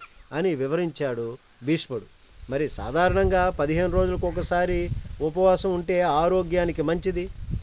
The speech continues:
భీష్మ ఏకాదశికి ఉపవాసం ఉంటే ఆరోగ్యము, పుణ్యము రెండూ కూడా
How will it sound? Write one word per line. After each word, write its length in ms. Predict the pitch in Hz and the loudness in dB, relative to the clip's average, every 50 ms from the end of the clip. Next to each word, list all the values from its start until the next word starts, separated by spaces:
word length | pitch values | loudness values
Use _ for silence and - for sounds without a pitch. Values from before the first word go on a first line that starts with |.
| - - - - - | -8 -10 -10 -4 0
భీష్మ 320 | 151 175 185 - - 190 | 0 0 2 2 2 4
ఏకాదశికి 1000 | 185 180 180 175 175 190 180 175 185 180 - - 180 - 208 190 160 156 160 170 151 | 4 4 4 4 2 2 2 2 0 0 0 -2 -2 -2 -2 0 0 -2 -2 -4 -4
ఉపవాసం 540 | 151 165 156 185 185 185 180 - 185 180 175 | -4 -2 2 4 4 4 4 2 0 -2 -2
ఉంటే 320 | 175 170 - 190 170 170 | -4 -2 -2 0 0 0
ఆరోగ్యము, 760 | 180 - 127 131 147 165 185 190 190 175 170 202 208 220 220 | -2 -2 -2 0 0 2 4 4 2 2 2 2 2 2 0
పుణ్యము 560 | 214 - 151 156 170 185 196 202 208 214 202 | 0 0 -2 0 2 2 2 4 4 2 2
రెండూ 320 | 165 160 196 196 202 214 | 2 0 2 2 2 2
కూడా 420 | 214 - 208 208 214 214 196 196 | 4 2 2 2 2 2 0 -2